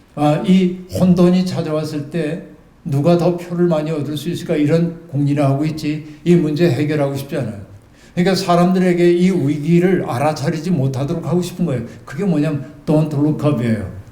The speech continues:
위를 바라보지 말라는 거야. 땅에나 붙들려 살라는 거야. 이게 우리들의 현실을 적나라하게 보여주고 있는 현장이라고 얘기할 수 있겠습니다. 이게 오늘 우리의 삶이 되어버리고 말았다.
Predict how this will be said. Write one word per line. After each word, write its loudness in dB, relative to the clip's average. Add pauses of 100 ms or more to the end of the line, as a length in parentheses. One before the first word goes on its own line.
위를 4
바라보지 4
말라는 4
거야. -4 (360)
땅에나 4
붙들려 2 (120)
살라는 0
거야. -6 (840)
이게 6
우리들의 6
현실을 -2
적나라하게 2
보여주고 2
있는 4 (140)
현장이라고 2
얘기할 0
수 -4 (140)
있겠습니다. -6 (300)
이게 0 (200)
오늘 4
우리의 4 (100)
삶이 2
되어버리고 2
말았다. -2